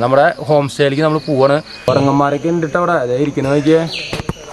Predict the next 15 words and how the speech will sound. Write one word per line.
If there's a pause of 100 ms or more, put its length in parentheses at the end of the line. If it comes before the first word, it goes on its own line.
ചെറിയ
കുരങ്ങന്മാർക്കൊക്കെ
പേടി,
അവരാ
രീതിക്ക്
വരില്ലേ.
വലിയവരൊക്കെ
ദേ
നമ്മളെ
നോക്കി
നമ്മുടെ
അടുത്ത്
തന്നെ
ഇരിക്കണ
കേട്ടാ.